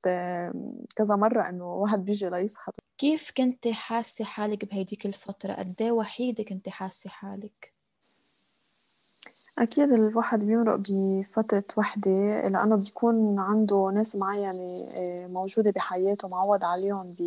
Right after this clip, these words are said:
Speaker 1: ببلده، وفجأة بيجي ما بيكونوا موجودين هول الناس. So بيحس حاله إنه لازم يرجع يبلش من أول وجديد ويتعرف على ناس جديدة. وأكيد إنه ببلد،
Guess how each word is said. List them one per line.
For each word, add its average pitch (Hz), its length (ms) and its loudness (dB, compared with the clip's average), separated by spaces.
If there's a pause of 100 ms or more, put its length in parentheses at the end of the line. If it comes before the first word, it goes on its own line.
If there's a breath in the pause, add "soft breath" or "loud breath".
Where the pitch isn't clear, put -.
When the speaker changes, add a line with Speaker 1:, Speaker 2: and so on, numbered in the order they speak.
(720 loud breath)
Speaker 1:
ببلده، 196 400 6
وفجأة 202 880 4
بيجي 220 480 4
ما 226 120 2
بيكونوا 208 380 0
موجودين 185 520 -4
هول 185 260 -4
الناس. 185 600 -6
So 196 180 2 (540 loud breath)
بيحس 208 600 4
حاله 214 440 2
إنه 190 220 0
لازم 208 400 2
يرجع 196 360 2
يبلش 202 540 0
من 196 100 -2
أول 202 280 0
وجديد 190 560 -4
ويتعرف 185 480 -2
على 180 200 -6
ناس 202 300 -6
جديدة. 190 640 -4 (440 soft breath)
وأكيد 196 840 0
إنه 185 200 -6
ببلد، 190 600 0